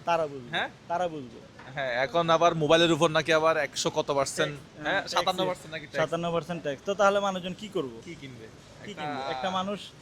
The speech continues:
Speaker 1: বিদেশ করে, বিদেশ করার পরে দেশে যাইবো, তার আত্মীয় স্বজনের জন্য ফোন নিয়ে দেবো। এখন দেখা যাচ্ছে দশ হাজার টাকা দিয়ে ফোন নিয়ে যদি আমার পাঁচ হাজার টাকা ট্যাক্স দেওয়া লাগে।
Speaker 2: তাহলে পনেরো হাজার টাকা হয়ে গেল।
Speaker 1: পনেরো হাজার টাকা। তো কি হলো আর?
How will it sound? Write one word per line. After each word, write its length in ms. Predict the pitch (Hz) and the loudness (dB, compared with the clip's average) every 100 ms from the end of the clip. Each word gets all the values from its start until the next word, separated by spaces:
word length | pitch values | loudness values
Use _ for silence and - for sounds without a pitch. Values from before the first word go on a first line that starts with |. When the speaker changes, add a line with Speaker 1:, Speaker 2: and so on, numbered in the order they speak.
| - - | -20 -8
Speaker 1:
বিদেশ 280 | 185 202 - | 0 0 0
করে, 240 | 185 190 | -2 -2
বিদেশ 260 | 190 190 190 | -4 -6 -2
করার 200 | 185 180 | -2 0
পরে 220 | 196 196 | 0 0
দেশে 280 | 180 175 170 | -2 -2 0
যাইবো, 460 | 185 175 175 170 - - - | 0 0 -2 -4 -8 -10 0
তার 120 | 165 | 2
আত্মীয় 260 | 170 185 | 2 -2
স্বজনের 280 | 175 165 175 | -6 -6 -4
জন্য 180 | 185 185 | -4 -4
ফোন 180 | 180 175 | -4 0
নিয়ে 140 | 175 | 0
দেবো। 200 | 156 147 | 0 2
এখন 280 | 151 170 185 | 0 0 2
দেখা 220 | 185 175 | 4 4
যাচ্ছে 380 | 190 185 214 226 - - - | 0 0 -2 -2 -6 -20 0
দশ 120 | 185 180 | 2 4
হাজার 140 | 190 | 2
টাকা 160 | 214 214 | 2 2
দিয়ে 120 | 220 208 | 0 -2
ফোন 140 | 196 | -2
নিয়ে 160 | 214 208 | 0 0
যদি 100 | 202 | 0
আমার 140 | 190 | 0
পাঁচ 140 | 208 196 | -2 0
হাজার 180 | 190 180 | 0 2
টাকা 240 | 202 170 - - | 2 2 -14 -2
ট্যাক্স 180 | 180 | 0
দেওয়া 140 | 160 156 | 4 2
লাগে। 260 | 139 123 123 - - - - | 2 -4 -14 -20 -20 -20 -20
Speaker 2:
তাহলে 160 | 143 147 147 - | -12 -10 -10 -10
পনেরো 180 | 135 147 | -10 -8
হাজার 140 | 147 151 | -10 -8
টাকা 160 | 143 | -8
হয়ে 140 | 139 131 | -6 -8
গেল। 160 | 127 - | -10 -6
Speaker 1:
পনেরো 180 | 165 156 | -2 -2
হাজার 160 | 139 - | -2 -8
টাকা। 200 | 123 123 | -12 -12
তো 140 | 147 147 - - - | -12 -12 -14 -20 -8
কি 160 | 165 | -6
হলো 160 | 139 | -4
আর? 60 | 135 | -6